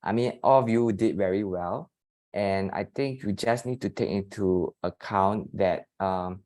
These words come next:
you need to emphasize the drag the E during when you're saying. So Lee is a queen bee, so that people know that, uh, people can understand and get the, uh,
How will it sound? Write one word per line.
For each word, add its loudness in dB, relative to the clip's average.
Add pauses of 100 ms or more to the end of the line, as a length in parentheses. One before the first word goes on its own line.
(280)
you 0
need 0
to 0
emphasize 0
the -2
drag 4
the 0
E 0 (640)
during 2
when 0
you're -2
saying. -4
So -2
Lee 0
is -6
a -4
queen -2
bee, 0 (400)
so 0
that 2
people -4
know -4 (480)
that, 0 (180)
uh, -2 (120)
people 0
can 2
understand 0
and -8
get 0
the, 0 (360)
uh, 0